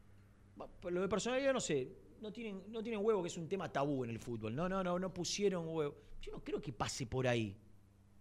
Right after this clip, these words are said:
Sí, personalidad, me parece que, eh, eh, en las disi-, en las distintas facetas de la personalidad, indudablemente estos futbolistas tienen falencias que,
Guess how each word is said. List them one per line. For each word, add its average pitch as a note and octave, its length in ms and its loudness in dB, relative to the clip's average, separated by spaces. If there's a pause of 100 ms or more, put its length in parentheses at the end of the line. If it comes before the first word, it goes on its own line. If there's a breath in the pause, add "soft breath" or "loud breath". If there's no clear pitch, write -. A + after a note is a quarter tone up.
(500)
Sí, - 320 2
personalidad, C3+ 760 0 (520)
me C3 160 -6
parece C#3 320 -2
que, B2+ 100 -4
eh, D3 360 -10 (460 soft breath)
eh, - 160 -14
en B2+ 140 0
las C3+ 140 2
disi-, E3 320 -6
en C3 120 -4
las C3+ 100 0
distintas E3 360 2
facetas D3+ 460 4
de C3+ 60 4
la C3 120 0
personalidad, C#3 720 -2 (260 loud breath)
indudablemente D3 840 2 (240 loud breath)
estos C#3+ 240 0
futbolistas C#3+ 480 0
tienen D3+ 260 0
falencias D#3+ 540 2
que, A#2 240 -4